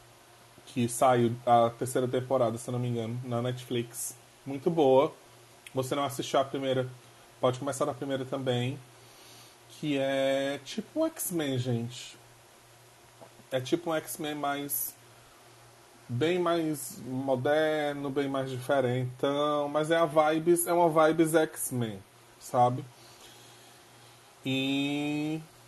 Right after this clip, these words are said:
tá bem legal, bem legal, porque no meio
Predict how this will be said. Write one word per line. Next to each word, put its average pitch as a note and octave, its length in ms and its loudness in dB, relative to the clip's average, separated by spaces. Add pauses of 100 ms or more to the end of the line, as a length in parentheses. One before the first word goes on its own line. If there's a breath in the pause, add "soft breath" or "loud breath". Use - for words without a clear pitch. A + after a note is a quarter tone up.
(160)
tá D#3 80 4
bem E3+ 120 6
legal, C#3+ 500 6 (100)
bem D3+ 180 -2
legal, F3 240 4
porque C#3 580 -2 (500)
no C#3+ 220 -2
meio F3+ 800 0